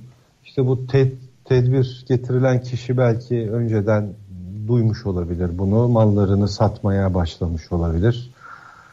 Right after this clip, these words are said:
Ee, her şey yani olabilir burada maalesef.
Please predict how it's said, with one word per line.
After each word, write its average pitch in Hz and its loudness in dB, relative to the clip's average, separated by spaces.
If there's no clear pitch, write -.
Ee, 82 0
her 151 4
şey 120 0
yani 113 -2
olabilir 98 0
burada 82 -6
maalesef. 85 -2